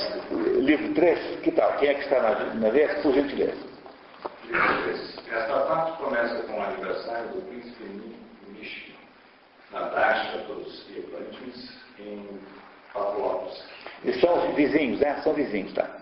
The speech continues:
Speaker 2: Mishkin, a senhora Epanchins e suas três filhas, o príncipe Schneider <laughs>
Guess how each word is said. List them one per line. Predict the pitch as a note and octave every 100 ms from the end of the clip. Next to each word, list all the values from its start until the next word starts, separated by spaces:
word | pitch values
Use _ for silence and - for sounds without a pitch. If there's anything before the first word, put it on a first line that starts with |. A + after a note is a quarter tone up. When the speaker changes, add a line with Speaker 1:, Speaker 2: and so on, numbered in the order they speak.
| - - - - - - A#2+
Speaker 2:
Mishkin, | B2 - - D3+
a | D3
senhora | - A2+ G#2+ G2+ G2
Epanchins | G#2 A2 G#2+ A2+ A2+ A2+
e | - A2+
suas | B2+ A#2+ -
três | B2 C3 -
filhas, | C3+ C3 - - - - - -
o | -
príncipe | - - - - - -
Schneider | - G2+ G2+ G2 G2 F#2+
<laughs> | F2 - - - C3+ - -